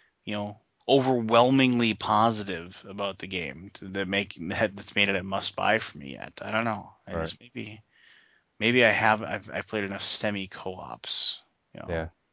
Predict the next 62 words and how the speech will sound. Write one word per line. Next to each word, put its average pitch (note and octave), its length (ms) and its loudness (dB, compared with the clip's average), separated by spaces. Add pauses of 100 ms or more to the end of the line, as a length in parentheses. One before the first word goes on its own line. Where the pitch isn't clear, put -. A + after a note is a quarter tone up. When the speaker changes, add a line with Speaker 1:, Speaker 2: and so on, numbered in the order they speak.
(300)
Speaker 2:
But, A#2+ 180 8
hey, B2+ 280 0
getting D#3 180 4
back C3 220 6
to C3 100 6
that G#2 180 8
point G#2+ 360 6
about, F2 440 2
you F#2 80 -6
know, F2 140 2
two-player G#2+ 520 4
games F2+ 320 4
that, F2 180 2
you E2+ 100 2
know, E2 180 4
they D#2+ 100 6
say F2+ 220 6
to D#2+ 100 6
add E2 280 4
three F#2 240 6
or D#2 100 6
four. D#2 580 6 (380)
Speaker 1:
Yeah, G2+ 120 -6
yeah, G2+ 220 8
Speaker 2:
Um, E2 140 2
Speaker 1:
yeah. G2+ 180 -8 (140)
Speaker 2:
one B2 240 8
game A#2 180 8
that F2+ 100 10
I've F2 100 6
been F2 100 -2
playing F#2 320 4
the D2+ 80 2
heck B2+ 280 4
out D2+ 140 4
of, D#2 140 0
I E2+ 80 0
should - 140 -2
have D#2+ 80 2
mentioned F2 340 2
it, D#2 120 0
is, E2 280 2
uh, D2+ 200 2
Abaddon, F2+ 640 4 (340)
which - 240 -4
you, F2 160 2 (240)
you F#2+ 80 2
did F2 140 8
a D#2+ 60 8
review D#2 300 6
of. D#2+ 140 6 (380)
Speaker 1:
Yep, - 120 6
Speaker 2:
I've - 300 4
been G#2+ 80 8
Speaker 1:
great - 20 8
Speaker 2:
playing, G#2+ 240 10
Speaker 1:
game. - 40 -4 (280)
Speaker 2:
playing A2+ 180 8
that F#2 120 8
with E2+ 100 2
my E2 140 2
son, F2+ 560 4